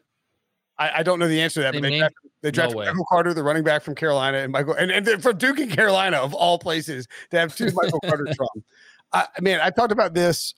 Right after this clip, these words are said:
Speaker 1: on our last two podcasts. I don't wanna, you know, dive into it too deeply and overemphasize it, but when you draft a quarterback second overall, th-, th-, Joe Douglas is doing the opposite of what they did for Sam Darnold.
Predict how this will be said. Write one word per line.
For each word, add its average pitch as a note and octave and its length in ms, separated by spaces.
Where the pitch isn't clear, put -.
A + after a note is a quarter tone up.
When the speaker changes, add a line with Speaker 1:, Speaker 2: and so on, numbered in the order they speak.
Speaker 1:
on C#3+ 640
our C3+ 460
last D3 340
two D#3 120
podcasts. A#2 560
I C#3+ 80
don't D3 120
wanna, B2 280
you B2+ 120
know, F#2+ 140
dive A#2 260
into B2 220
it F#2+ 120
too B2 160
deeply G2+ 420
and F#2+ 220
overemphasize A#2 720
it, F#2 140
but B2+ 180
when D3 140
you D3 100
draft D3+ 400
a F3+ 100
quarterback C3+ 720
second C#3 340
overall, B2+ 500
th-, B3 160
th-, - 360
Joe F#4+ 180
Douglas F#4+ 340
is D4 80
doing C#4 240
the B3+ 140
opposite A#3 400
of G#3 160
what G#3+ 320
they G#3 180
did G3 360
for F#3 160
Sam G3 240
Darnold. D3+ 380